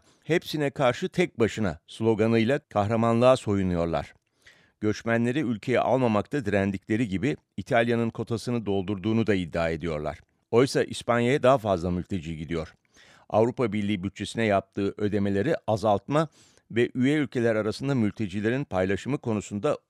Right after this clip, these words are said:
uzlaşma sağlanamadığı takdirde bütçe görüşmelerini bloke etme tehdidi şantajdan başka bir şey değildir. Brüksel ve Avrupa Birliği'ndeki ortakları uluslararası anlaşmalara uymadığı takdirde yalnız kalacaklarına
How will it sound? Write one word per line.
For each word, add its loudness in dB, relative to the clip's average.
uzlaşma 0
sağlanamadığı 0
takdirde 0
bütçe -4
görüşmelerini -2
bloke 0
etme -2
tehdidi -4
şantajdan 0
başka -4
bir -6
şey -6
değildir. -6
Brüksel 0
ve 2
Avrupa -2
Birliği'ndeki -4
ortakları -2
uluslararası -2
anlaşmalara 0
uymadığı 2
takdirde 0
yalnız 0
kalacaklarına 0